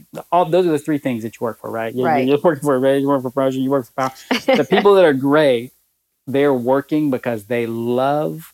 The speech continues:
Speaker 1: the process. They love going to work. Having a couple difficult conversations at work this morning, and I looked at the people on my team, I said, "I, I know this is hard, but I still love this. I love the puzzle. I love coming into this place. I love giving my best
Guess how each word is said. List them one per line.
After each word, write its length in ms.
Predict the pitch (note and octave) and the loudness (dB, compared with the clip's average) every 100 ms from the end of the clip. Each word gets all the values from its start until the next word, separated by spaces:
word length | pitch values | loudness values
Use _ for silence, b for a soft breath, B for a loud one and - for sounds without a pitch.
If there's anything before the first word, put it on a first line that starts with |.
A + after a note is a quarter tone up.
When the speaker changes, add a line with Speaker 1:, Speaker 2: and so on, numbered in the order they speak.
| _ _ _ _ | _ _ _ _
Speaker 1:
the 300 | - B2+ G2+ | -16 -12 -10
process. 600 | - - A#2+ A2+ - - - | -8 -4 -4 -4 -14 -16 -8
They 140 | C3+ | -6
love 400 | B2 B2 B2+ B2 | -4 -2 -2 -2
going 220 | B2 B2 A2+ | -4 -6 -8
to 40 | |
work. 260 | A2 A2 - _ _ - | -10 -12 -14 _ _ -4
Having 220 | D#3+ D#3 | -2 0
a 40 | |
couple 240 | C#3+ D3+ D3 | -2 -2 -2
difficult 400 | C#3+ C#3+ C#3+ D3+ | -2 -2 -4 -4
conversations 540 | D3+ D3 C#3 D3 C#3 | -2 -2 -2 -4 -4
at 60 | C#3 | -2
work 160 | C#3 C3 | -4 -4
this 160 | C#3+ | -8
morning, 340 | D3 C#3+ A#2+ A2 | -4 -2 -4 -6
and 120 | B2 | -4
I 60 | B2 | -2
looked 240 | B2+ B2 | -2 -6
at 80 | B2+ | -10
the 60 | - | -8
people 200 | C#3 C3 | -6 -4
on 60 | |
my 100 | A#2+ | -6
team, 240 | A#2 B2+ A#2 | -6 -8 -6
I 80 | A2+ | -8
said, 320 | - A#2 G#2+ _ _ _ _ _ | -6 -6 -6 _ _ _ _ _
"I, 540 | D3+ D#3 F3 F3 F3+ E3 _ _ _ - | 0 2 2 0 -4 -8 _ _ _ -8
I 80 | C3 | -2
know 140 | C3+ C#3+ | 0 0
this 180 | D3+ | -2
is 100 | E3 | -8
hard, 420 | - D3+ D#3 E3 F3+ _ _ _ _ _ _ _ | -4 -2 -2 -4 -12 _ _ _ _ _ _ _
but 240 | C3+ B2+ _ _ _ | -4 -4 _ _ _
I 120 | D3 D3+ | -2 -2
still 220 | - D#3 | 0 -2
love 220 | B2 C3+ | -2 -4
this. 380 | G2+ - - - _ _ | -8 -18 -20 -20 _ _
I 120 | - D3+ | -4 -2
love 320 | C3+ B2+ C3+ | 0 0 -2
the 80 | - | -4
puzzle. 480 | - B2+ A2+ G#2 _ _ _ | -6 -6 -6 -16 _ _ _
I 100 | B2+ | -6
love 260 | B2+ B2+ B2 | -4 -4 -4
coming 180 | D3+ D#3 | -4 -2
into 140 | D#3 | -2
this 160 | D3 D3 | -2 -6
place. 400 | - C#3 C3+ C3 | -8 -6 -6 -8
I 60 | C3 | -8
love 240 | B2+ A#2 A#2+ | -6 -6 -6
giving 200 | C3+ C#3 | -4 -4
my 140 | A#2 | -6
best 480 | A2+ C3+ C#3 - | -6 -6 -6 -12